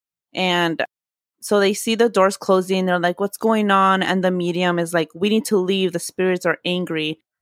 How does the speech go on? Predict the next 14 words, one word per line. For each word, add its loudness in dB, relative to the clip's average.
So 0
they 4
leave, -2
and 0
on 2
their 2
way 2
out 2
of -2
the 0
room, -2
they -2
see, -8
like, -2